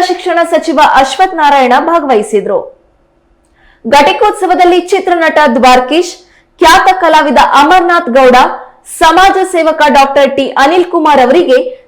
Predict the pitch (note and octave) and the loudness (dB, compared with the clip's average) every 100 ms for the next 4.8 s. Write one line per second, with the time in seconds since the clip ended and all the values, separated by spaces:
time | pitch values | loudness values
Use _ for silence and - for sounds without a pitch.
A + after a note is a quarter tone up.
0 | G#3 G#3+ E4+ G4 F#4+ F4+ F4+ D4 D4 D4+ | -6 0 2 4 2 2 2 2 0 0
1 | D4 D4 C#4 C#4+ C4 D#4 - G4 E4 B3 | 0 -2 -4 -2 -2 -4 -4 -4 -2 -2
2 | A#3+ B3+ A#3 G#3 - - - - _ _ | -2 0 2 0 -4 -8 -10 -16 _ _
3 | _ _ - B3+ F#4 G#4 F#4+ F#4 F#4 - | _ _ -2 2 2 2 2 0 0 -2
4 | F4 F4 C#4+ F4 D4 C#4 D4 E4 | 0 2 2 0 2 0 0 2